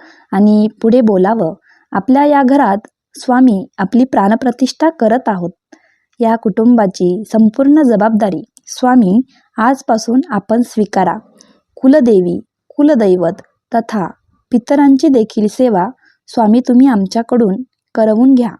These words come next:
तसेच माझी, तसेच माझ्या संपूर्ण कुटुंबाची सांसारिक,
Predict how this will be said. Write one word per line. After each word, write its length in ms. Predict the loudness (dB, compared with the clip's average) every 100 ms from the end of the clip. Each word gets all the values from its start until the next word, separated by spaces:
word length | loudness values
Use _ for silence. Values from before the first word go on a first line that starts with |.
| _ _ _ _ _ -6
तसेच 420 | -4 -4 -4 _ _ _ -4
माझी, 540 | 0 0 0 0 -2 -6 _ _ _ -8
तसेच 280 | -4 -2 0
माझ्या 320 | 2 2 0
संपूर्ण 540 | 0 0 2 0 0
कुटुंबाची 720 | -2 -4 0 2 2 -2 -6 -10 _ _ _
सांसारिक, 840 | -4 0 0 0 0 2 -2 -4